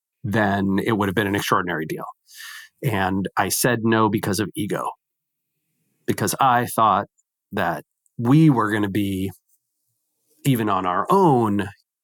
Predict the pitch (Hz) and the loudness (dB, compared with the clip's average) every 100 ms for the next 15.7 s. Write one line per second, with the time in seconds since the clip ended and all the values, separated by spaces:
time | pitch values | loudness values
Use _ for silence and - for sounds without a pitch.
0 | _ 131 127 110 110 110 104 98 98 92 | _ 0 0 0 -2 0 -2 -2 -2 -2
1 | 95 92 95 - - _ _ _ - 110 | -2 -2 -4 -6 -10 _ _ _ -4 -2
2 | 107 101 98 98 92 - _ - 104 101 | 0 0 2 0 -2 -8 _ -4 -2 -2
3 | 95 90 - 95 95 - - 147 208 113 | -4 -6 -4 -4 -4 -6 -4 0 2 0
4 | 104 104 85 101 101 87 - - 113 104 | 0 -2 -2 -2 -4 -6 -6 -4 0 0
5 | 98 101 95 104 95 151 185 95 127 117 | 0 -2 -2 -2 0 0 0 0 -2 -2
6 | - - - 120 113 104 101 95 98 - | -4 -6 -2 2 2 2 -2 -2 -2 0
7 | 185 202 107 98 92 - - 98 90 87 | 0 0 0 2 0 0 -4 -4 -4 -4
8 | - - _ _ _ - - 104 113 90 | -6 -10 _ _ _ -4 -2 0 0 -2
9 | - _ _ _ - 110 - 247 - 101 | -4 _ _ _ -4 -4 -2 -2 -2 -2
10 | 82 82 85 82 - 87 110 120 104 92 | 0 0 -2 -4 -4 0 0 0 -2 -4
11 | - - - 92 - - - _ _ _ | -4 -6 -6 -4 -4 -6 -10 _ _ _
12 | 127 123 123 - 107 107 107 101 101 98 | 0 0 -2 0 0 2 2 0 0 0
13 | 110 175 180 - 107 95 107 98 104 107 | 4 4 2 0 0 0 -2 -2 -2 0
14 | 110 101 135 170 - 117 117 120 135 147 | -2 0 0 2 0 0 0 -2 2 2
15 | 185 143 110 98 - 95 - | 2 2 -2 -2 -4 -4 -6